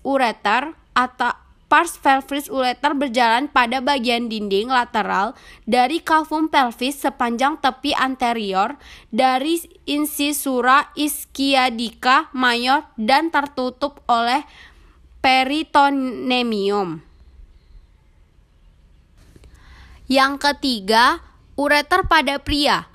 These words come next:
Ureter pada pria terdapat dalam visura seminalis.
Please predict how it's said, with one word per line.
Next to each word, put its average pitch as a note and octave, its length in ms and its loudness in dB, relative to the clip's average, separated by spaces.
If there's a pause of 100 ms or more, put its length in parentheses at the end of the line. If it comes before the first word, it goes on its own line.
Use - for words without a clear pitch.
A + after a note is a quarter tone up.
(160)
Ureter D4+ 560 0
pada C#4 320 2
pria C4 560 0
terdapat C4+ 640 2
dalam B3 320 0
visura C#4+ 640 0
seminalis. A#3 880 -2